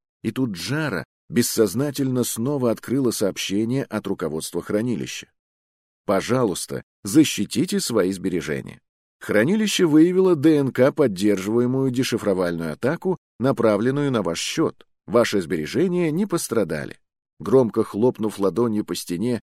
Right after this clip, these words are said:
аналитик Фиаткорпа удалилась в соседнюю комнату.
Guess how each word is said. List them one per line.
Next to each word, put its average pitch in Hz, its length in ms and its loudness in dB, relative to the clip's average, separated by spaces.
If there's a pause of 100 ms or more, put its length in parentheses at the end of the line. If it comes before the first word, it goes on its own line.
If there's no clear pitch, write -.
(260)
аналитик 117 500 0
Фиаткорпа 135 600 0
удалилась 110 720 0
в - 80 -8
соседнюю 85 600 -4
комнату. 76 580 -4